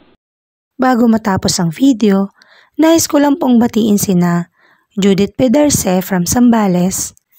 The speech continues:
Ann Kim Quinzo from Jordan Aman, Neng H K from Hong Kong, at Bevs Gonzalez from Hong Kong.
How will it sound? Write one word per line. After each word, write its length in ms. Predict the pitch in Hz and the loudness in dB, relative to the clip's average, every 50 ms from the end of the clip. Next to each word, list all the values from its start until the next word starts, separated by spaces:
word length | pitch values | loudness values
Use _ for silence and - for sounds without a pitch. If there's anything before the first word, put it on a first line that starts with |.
| _ _ - | _ _ -6
Ann 240 | 196 202 220 233 247 | -2 0 0 0 0
Kim 400 | 233 - - 247 254 254 269 254 | -2 -2 -4 -2 -2 -2 -2 -2
Quinzo 680 | - 254 254 254 262 247 - - 202 185 180 180 180 175 | 0 0 2 2 2 0 0 -2 -2 0 0 -2 -4 -6
from 240 | - - 185 175 170 | -6 -4 -2 -2 -2
Jordan 400 | 156 180 170 175 165 208 214 220 - - | 0 0 0 0 0 0 -2 -2 -2 -2
Aman, 560 | 233 226 208 185 175 175 175 185 185 180 _ _ _ _ - _ - | 0 0 2 0 0 0 -2 -4 -6 -8 _ _ _ _ -18 _ -4
Neng 320 | 202 202 214 226 240 240 - | 0 0 2 2 2 0 0
H 400 | 320 269 254 - - - _ - | -2 -2 -2 -2 -4 -6 _ -4
K 320 | - 196 180 180 180 190 | -2 0 2 2 2 0
from 400 | 185 - - 208 196 202 196 185 | -2 -4 -4 -4 0 0 0 0
Hong 240 | 226 233 233 247 233 | 0 0 0 0 0
Kong, 480 | - 190 185 180 180 180 180 180 - _ _ _ _ _ _ _ _ | -2 -2 0 0 0 0 -2 -4 -8 _ _ _ _ _ _ _ _
at 220 | - - 269 - - | -4 -4 -4 -4 -4
Bevs 400 | 208 185 202 208 202 190 - - | -2 0 0 0 0 -2 -4 -2
Gonzalez 640 | - 247 247 233 - 226 196 180 175 170 175 - - | 0 0 2 2 0 0 0 0 0 0 0 -2 -4
from 320 | - - - 247 240 214 | -6 -4 0 2 2 2
Hong 160 | 196 202 175 175 | 2 0 0 -2
Kong. 320 | - - 160 165 165 | -2 -4 -4 -4 -4